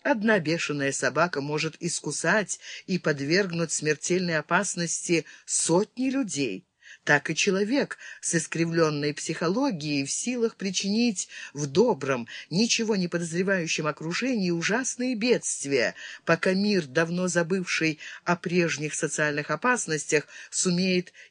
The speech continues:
изолировать и трансформировать его.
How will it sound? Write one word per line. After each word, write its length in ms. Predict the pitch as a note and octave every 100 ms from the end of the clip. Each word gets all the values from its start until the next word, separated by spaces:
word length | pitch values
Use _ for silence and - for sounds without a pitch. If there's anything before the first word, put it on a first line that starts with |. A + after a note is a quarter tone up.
| -
изолировать 920 | F#3+ D3+ E3 F#3+ C4 F3 C#3 C3+ - - - -
и 240 | F#3 F3+ -
трансформировать 1080 | F3 F#3+ F#3 - F#3 E3+ C3 A2 A2+ - A#2+
его. 340 | A2+ A2 F2+